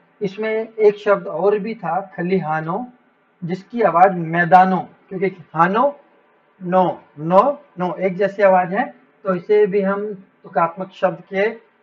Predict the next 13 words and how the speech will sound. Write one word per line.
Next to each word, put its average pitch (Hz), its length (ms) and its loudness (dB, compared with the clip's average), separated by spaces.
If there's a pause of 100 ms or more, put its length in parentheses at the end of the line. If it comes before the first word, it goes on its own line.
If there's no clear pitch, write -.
(280)
अंदर 185 320 8
प्रयोग 185 400 -2
कर 180 120 -4
सकते 185 360 -10
हैं। 214 240 -6 (420)
तो 196 120 8
आशा 202 360 4
करता 220 280 -6
हूँ 226 80 -8
प्यारे 202 240 2
बच्चों 202 400 -4
आपको 185 260 -8
यह 185 500 2